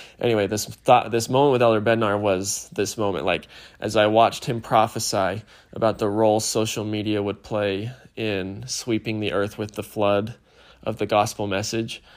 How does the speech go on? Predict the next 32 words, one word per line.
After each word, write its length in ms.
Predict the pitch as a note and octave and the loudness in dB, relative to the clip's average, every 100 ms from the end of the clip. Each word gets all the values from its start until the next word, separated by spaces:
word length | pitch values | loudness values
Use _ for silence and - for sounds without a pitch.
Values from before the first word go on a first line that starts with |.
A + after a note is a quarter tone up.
| - _ | -20 _
I 200 | - G#2+ | 0 2
watched 1000 | G#2 G#2 G2+ G2 F2+ - - - - - - - | 2 0 2 4 2 -2 -8 -8 -12 -18 -20 -12
and 220 | G#2 F#2 | -10 -10
felt 800 | - - G#2 F#2 - - - - _ _ _ _ _ - | -8 2 4 4 -2 -10 -16 -16 _ _ _ _ _ -10
that 120 | G#2+ | -10
he 180 | - A2 | -4 0
was 200 | G2+ G2 | 0 -2
a 60 | F#2+ | -6
prophet 380 | - F2+ - E2 | -4 -4 -4 -12
of 140 | D2+ | -8
God 300 | - C#2 D2+ - | -4 -4 -6 -12
in 200 | - F#2 | -6 -4
a 60 | F2+ | -2
way 280 | F#2+ G2+ F#2+ | 0 0 2
that 120 | F#2+ | 2
I 140 | F2+ | 2
haven't 340 | A2 G#2+ F#2+ - | 0 -2 -4 -4
felt 180 | G2+ D#2+ | -2 -2
in 80 | |
many 200 | F#2 E2+ | -6 -8
other 160 | E2 D2+ | -8 -10
times 320 | - F2 C#2 | -10 -12 -12
in 80 | F2+ | -14
my 80 | C2+ | -14
life. 260 | C#2+ C3+ _ - - - - | -14 -16 _ -20 -20 -20 -8
And 120 | G#2 | -4
so 120 | - | 0
I'll 220 | - A#2 | 4 4
never 220 | A#2+ A2+ | 4 -2
forget 320 | G#2 G#2+ G#2 G#2 | -2 -4 -4 -4
that 160 | F2 | -6
day. 180 | D2 F2+ | -6 -12